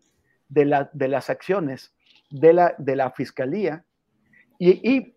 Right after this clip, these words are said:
y ellos no, no pueden comprometerse a validar algo que no, eh, que no, que no conocen. ¿Y, y por qué?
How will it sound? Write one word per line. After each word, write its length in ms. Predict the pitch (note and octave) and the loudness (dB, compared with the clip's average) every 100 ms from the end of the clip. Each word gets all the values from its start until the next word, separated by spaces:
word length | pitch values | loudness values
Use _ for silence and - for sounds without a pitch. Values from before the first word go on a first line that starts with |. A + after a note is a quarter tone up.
| - | -6
y 220 | E3 - | -4 0
ellos 320 | F3 A3+ G#3 | 6 6 6
no, 180 | F#3+ G3+ F3 | 2 -2 -2
no 140 | F#3+ | -4
pueden 240 | - F#3+ G3 | 0 -2 0
comprometerse 720 | G3+ F#3 G3 G3+ - F3 F3 | -2 -2 -4 -6 -4 -4 -2
a 60 | F#3 | -2
validar 420 | F#3 F#3 E3+ - D#3 | 0 0 0 -4 -8
algo 480 | F#3 F3+ C3+ D3+ _ _ _ _ - | -6 -6 -8 -12 _ _ _ _ 0
que 320 | D3+ F#3+ - | 2 2 -4
no, 480 | D3 C#3 D3 E3 E3 _ | -6 -2 0 -2 -6 _
eh, 380 | C#3 B2+ B2+ - - | -4 -4 -6 -10 -6
que 160 | B2+ | -6
no, 420 | C3 C#3 D3+ D3 - | -2 -2 -2 -6 -6
que 100 | C#3 | -4
no 180 | D3+ D#3+ | -2 -2
conocen. 520 | D#3 C#3+ - - _ _ _ _ _ - | -4 -4 -10 -18 _ _ _ _ _ -12
¿Y, 240 | F3 F3+ | -10 -8
y 120 | G3+ - | -10 -2
por 280 | F3 F3 | 0 0
qué? 320 | - A#3 B3 | 2 2 2